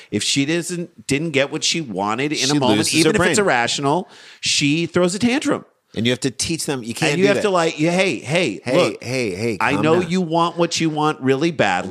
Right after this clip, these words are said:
Speaker 2: We all want stuff.
Speaker 1: But let's look at the whole scenario, and then let's try to come up with a solution. And maybe it's not exactly what you want. Maybe you have to wait longer, and then you
Speaker 2: Mm-hmm.
Speaker 1: get what you want.
Speaker 2: Mm-hmm.
Speaker 1: But hopefully you're gonna get what you want, and we're doing the best we can.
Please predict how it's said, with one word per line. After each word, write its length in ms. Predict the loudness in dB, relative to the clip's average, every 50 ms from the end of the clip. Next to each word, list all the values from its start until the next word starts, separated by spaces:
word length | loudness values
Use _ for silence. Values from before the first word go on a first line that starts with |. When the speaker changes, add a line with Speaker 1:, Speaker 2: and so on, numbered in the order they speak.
| 2 2
Speaker 2:
We 20 |
all 300 | 4 4 4 4 4 4
want 220 | 2 0 -2 -2 -4
stuff. 240 | -2 -2 0 2 2
Speaker 1:
But 160 | 0 0 2
let's 260 | 2 2 2 0 0
look 200 | 0 0 0 0
at 100 | -2 -2
the 100 | 0 -2
whole 460 | -2 0 2 2 4 4 2 2 0 -2
scenario, 1000 | -6 -6 -6 -2 -2 0 0 0 0 0 0 0 0 0 0 0 -2 -2 -4 -6 -12 -20 -20 _ _ _
and 180 | -2 0 0 0
then 420 | 0 2 2 0 -2 -4 -6 -10 -8 -2
let's 360 | 0 2 2 2 0 -6 -8
try 280 | -2 0 0 0 0
to 100 | 0 -2
come 280 | -6 -4 -4 -4 -2 -2
up 120 | -2 -2
with 120 | -4 -6 -6
a 40 | -6
solution. 600 | -6 -2 0 0 0 0 -2 -4 -6 -8 -12 -16 _ -20 -20 -10 -6
And 160 | -6 -2 0
maybe 260 | 0 0 0 0 -2
it's 160 | -4 -4 -2
not 140 | 0 0 0
exactly 460 | 0 0 0 0 0 0 -2 -4 -4
what 140 | -2 -2 -2
you 100 | -2 -2
want. 260 | 0 -2 -2 -4 -2
Maybe 220 | -2 -4 -2 -2 -2
you 20 |
have 80 | -4 -4
to 80 | -4 -2
wait 200 | -2 -2 0 0
longer, 400 | 0 0 0 0 0 0 -2 -2
and 320 | -2 -2 -4 -4 -4 -2
then 200 | -2 -2 -2 -2
you 100 | -2 -2
Speaker 2:
Mm-hmm. 40 | 0
Speaker 1:
get 220 | 0 -2 0 -2
what 200 | -4 -4 -2 -4
you 60 | -4 -4
want. 400 | -2 -2 0 0 -2 -2 -6 -10
Speaker 2:
Mm-hmm. 360 | -14 -14 -10 -8 -6 -2 0
Speaker 1:
But 200 | 0 0 0 -4 -8
hopefully 420 | -2 -2 0 0 0 -2 -2 -2
you're 80 | 0 0
gonna 140 | -2 -4 -2
get 200 | 0 -2 -2 -2
what 200 | -4 -6 -6 -4
you 60 | -4
want, 260 | -2 -2 -2 -2 -2
and 100 | -4 -6
we're 80 | -6 -6
doing 240 | -4 -4 -4 -4 -4
the 60 | -4
best 240 | -4 -4 -4 -6 -8
we 80 | -8
can. 300 | -6 -4 -4 -4 -4 -6